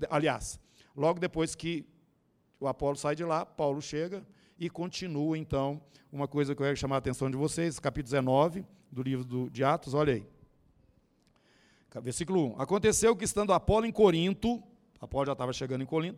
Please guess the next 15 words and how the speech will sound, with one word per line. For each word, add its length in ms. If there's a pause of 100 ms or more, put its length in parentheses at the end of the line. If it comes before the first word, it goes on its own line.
"Paulo, 380
tendo 240
passado 380
pelas 200
regiões 360
mais 180
altas", 540 (280)
aquela 220
que 80
eu 60
mostrei 320
ali 160
da 100
Galácia, 500
né? 220